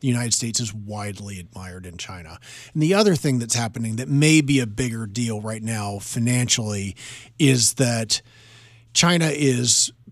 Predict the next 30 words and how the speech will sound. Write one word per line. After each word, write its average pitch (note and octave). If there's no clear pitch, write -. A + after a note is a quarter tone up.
feels G#3
like F3
it's D#3
being C#3
pushed -
around B2+
by C3+
the C3
United C3
States. D3
And C#3
so D3+
one C#3+
of C#3
the C#3
things C#3+
that B2
they're C3+
able B2
to B2+
do, C3+
it C#3
is C3+
not C#3+
a C3
coincidence A#2+
that A2
you're B2
seeing, A2+
uh, A2